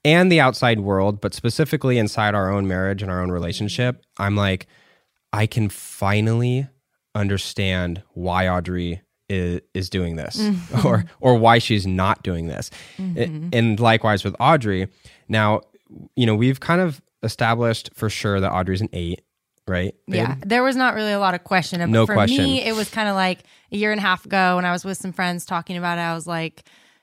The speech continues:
Speaker 2: "Yep, that's me." There was no
Speaker 1: Yeah, and
Speaker 2: doubts. <laughs>
Speaker 1: and we established that I was a five for sure, and we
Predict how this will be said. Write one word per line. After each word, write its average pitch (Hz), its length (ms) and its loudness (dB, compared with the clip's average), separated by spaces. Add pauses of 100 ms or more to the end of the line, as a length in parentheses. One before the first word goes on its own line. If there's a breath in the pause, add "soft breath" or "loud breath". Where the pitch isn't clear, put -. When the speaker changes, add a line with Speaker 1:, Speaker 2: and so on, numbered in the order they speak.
(160 soft breath)
Speaker 2:
"Yep, 185 360 0
that's 165 340 -8
me." 156 240 -4
There 170 140 -4
was 170 160 -4
no 165 340 -4
Speaker 1:
Yeah, 104 300 4 (120)
and 117 220 2
Speaker 2:
doubts. 160 600 -8
<laughs> - 20 0
Speaker 1:
and 123 140 4
we 139 120 6
established 147 680 4
that 120 200 4
I 117 200 2
was 120 500 2
a 101 60 -4
five 147 580 -6
for - 340 -4
sure, 113 600 0
and 104 240 0
we 117 180 2